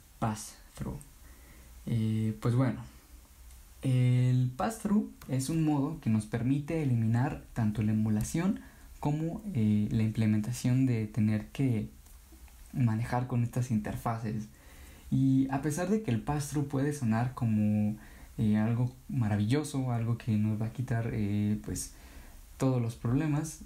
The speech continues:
eh, también introduce ciertas limitaciones y problemas en la implementación que tenemos que lidiar con ellas, ¿no? ¿Por qué? Porque, pues, esto, eh, nos quita prácticamente todos los beneficios de la portabilidad,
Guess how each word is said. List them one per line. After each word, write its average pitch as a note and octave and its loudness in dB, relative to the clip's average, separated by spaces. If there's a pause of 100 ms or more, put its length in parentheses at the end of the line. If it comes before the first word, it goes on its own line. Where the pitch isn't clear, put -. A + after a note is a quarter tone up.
eh, A2+ 0
también C3+ 2
introduce C3 -2
ciertas - -4
limitaciones C3 0 (400)
y A2 2
problemas C3+ 0
en B2+ 0
la A2+ 2
implementación A2 0
que B2 -4
tenemos A2+ 0 (360)
que G#2+ -2
lidiar G#2+ 0
con G#2 0
ellas, A2 -2
¿no? C3 0 (1160)
¿Por C3 -2
qué? E3+ -2
Porque, A#2+ -2
pues, - -2
esto, - -4 (100)
eh, C#3+ -4
nos A#2 2
quita C#3+ -4
prácticamente C3 0
todos C3 0
los B2 2
beneficios A2+ 0
de A2+ 0
la G#2+ -2
portabilidad, A#2 0